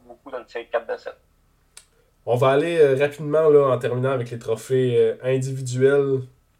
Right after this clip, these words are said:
Speaker 2: T'avais,
Speaker 1: Ouais.
Speaker 2: t'avais préparé ça aussi, j'imagine. Tout était prêt, euh, de ce côté-là.
Speaker 1: Ouais.
Speaker 2: Oui, parfait. Bon. On va aller avec les gros, là. Je te demanderai pas qui va gagner le, le trophée du leadership ou <laughs> peu importe, là. <laughs> Mais, euh,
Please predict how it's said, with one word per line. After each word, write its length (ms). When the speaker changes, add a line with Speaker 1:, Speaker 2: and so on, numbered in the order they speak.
Speaker 2:
T'avais, 240
Speaker 1:
Ouais. 140
Speaker 2:
t'avais 180
préparé 320
ça 120
aussi, 280
j'imagine. 420
Tout 160
était 140
prêt, 200
euh, 180
de 60
ce 60
côté-là. 280
Speaker 1:
Ouais. 60
Speaker 2:
Oui, 120
parfait. 360
Bon. 200
On 100
va 100
aller 100
avec 100
les 120
gros, 240
là. 240
Je 80
te 40
demanderai 320
pas 120
qui 160
va 140
gagner 380
le, 640
le 140
trophée 320
du 120
leadership 640
ou 60
<laughs> 260
peu 80
importe, 300
là. 100
<laughs> 880
Mais, 240
euh, 240